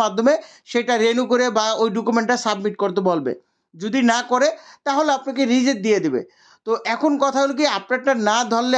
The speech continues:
আপনি কিভাবে, আহ, একটা সমাধান পেয়ে যাবেন? তবে আসলেই এখন যেভাবে দিতেছিল, হঠাৎ করে তারা গত সপ্তাহে সাবমিটের এসএমএস প্রচুর পরিমাণ দিয়েছিল, কিন্তু আবার এই সপ্তাহে কিন্তু সাবমিটের এসএমএস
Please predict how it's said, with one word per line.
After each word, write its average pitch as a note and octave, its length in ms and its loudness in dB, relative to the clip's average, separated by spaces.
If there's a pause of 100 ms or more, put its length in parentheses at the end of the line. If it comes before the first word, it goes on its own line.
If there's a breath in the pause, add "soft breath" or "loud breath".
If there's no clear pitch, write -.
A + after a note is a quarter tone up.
আপনি G#3+ 160 -6 (100)
কিভাবে, B3 360 0
আহ, - 440 -4
একটা G3+ 120 -2 (100)
সমাধান A#3 400 0
পেয়ে A3+ 220 2
যাবেন? C3+ 220 -2 (420 soft breath)
তবে A3 180 2 (140)
আসলেই C#4+ 320 0 (220)
এখন B3 180 0 (100)
যেভাবে A#3+ 300 2 (120)
দিতেছিল, A#3 400 0 (460 loud breath)
হঠাৎ A#3+ 260 0 (100)
করে C#4+ 140 2 (100)
তারা B3 140 0 (100)
গত A#3+ 120 0 (120)
সপ্তাহে B3+ 340 -2
সাবমিটের A3 440 0 (200)
এসএমএস A3+ 320 -2 (120)
প্রচুর B3+ 300 -2 (100)
পরিমাণ A#3+ 320 2
দিয়েছিল, A#3 280 2 (480 loud breath)
কিন্তু B3+ 220 -2 (100)
আবার A3 240 -2
এই A3 120 -2
সপ্তাহে G#3+ 300 -2
কিন্তু A#3 140 -2 (100)
সাবমিটের G3 520 -2
এসএমএস G#3+ 260 -4